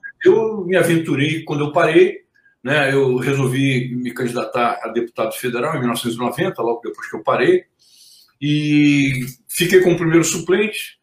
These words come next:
mas felizmente eu fui convidado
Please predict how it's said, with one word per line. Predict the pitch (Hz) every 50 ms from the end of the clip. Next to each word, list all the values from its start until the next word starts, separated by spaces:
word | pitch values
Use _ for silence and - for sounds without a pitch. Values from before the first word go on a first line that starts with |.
| _ _ _ _ _ _ _ _ _
mas | - 147 156 151 135
felizmente | - 180 180 175 147 139 151 165 165 - 220
eu | -
fui | - 190 180
convidado | 196 202 185 185 185 151 156 160 170 170 175 190 190 170 - -